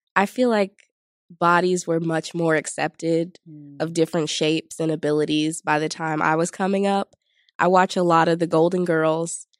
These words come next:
Speaker 1: and I always tell people, like, I probably couldn't have survived the eighties because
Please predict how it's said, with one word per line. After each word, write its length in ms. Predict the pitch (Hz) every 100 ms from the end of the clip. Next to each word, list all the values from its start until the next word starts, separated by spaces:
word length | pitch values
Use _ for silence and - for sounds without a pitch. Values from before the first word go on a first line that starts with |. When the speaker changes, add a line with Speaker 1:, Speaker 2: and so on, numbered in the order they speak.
| _ _ -
Speaker 1:
and 180 | 165 170
I 100 | 165
always 540 | 170 170 170 165 170
tell 200 | - 170
people, 400 | 175 170 156 160
like, 220 | 156 156 -
I 140 | 165 175
probably 360 | - 190 208 202
couldn't 300 | - 190 185
have 120 | 175
survived 520 | - 165 165 170 170
the 120 | 170 165
eighties 480 | 190 185 160 170 -
because 560 | 175 180 156 156 156